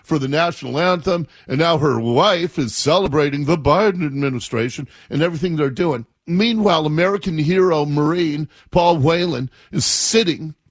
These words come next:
in a Russian prison, has been for four years, falsely accused of espionage,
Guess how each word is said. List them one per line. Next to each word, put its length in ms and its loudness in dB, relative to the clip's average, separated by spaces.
in 140 4
a 20 4
Russian 400 0
prison, 380 0
has 260 0
been 160 -2
for 140 -8
four 340 0
years, 480 -4
falsely 520 0
accused 420 -4
of 120 -2
espionage, 920 -2